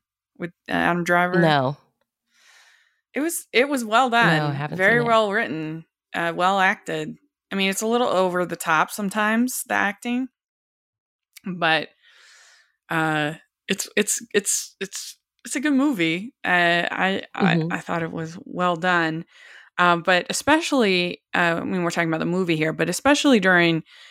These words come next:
Speaker 1: the late seventies, early eighties, uh, there was kind of this female empowerment,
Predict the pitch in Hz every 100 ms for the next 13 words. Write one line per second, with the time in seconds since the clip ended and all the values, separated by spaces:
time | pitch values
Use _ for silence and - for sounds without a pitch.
0 | - _ _ _ - 196 180 175 170 170
1 | - _ _ _ - 175 170 180 185 -
2 | - - _ _ _ - 180 170 170 170
3 | 165 165 170 170 170 - 156 160 202 247
4 | 294 - - _ _ - - _ _ -
5 | 170 160 156 165 160 160 156 - - 170
6 | 156 160 151 - - - _ _ - -
7 | - - 196 196 180 170 - - 170 165
8 | 170 165 165 - - -